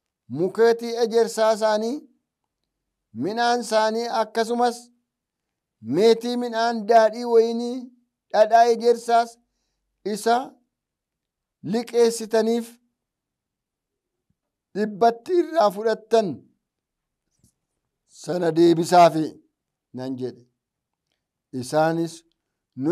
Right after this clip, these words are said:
isaaniif hin deebifna. Akkuma ati jette hin goona malee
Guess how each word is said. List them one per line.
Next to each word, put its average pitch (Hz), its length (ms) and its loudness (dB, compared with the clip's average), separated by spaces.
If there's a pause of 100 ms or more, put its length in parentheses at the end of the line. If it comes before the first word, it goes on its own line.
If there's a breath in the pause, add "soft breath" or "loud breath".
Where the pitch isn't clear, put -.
isaaniif 226 680 0
hin 220 260 -2
deebifna. 220 680 6 (960)
Akkuma 185 480 2
ati 185 180 -2
jette 180 400 -2
hin 170 220 -2 (100)
goona 160 380 2
malee 151 420 0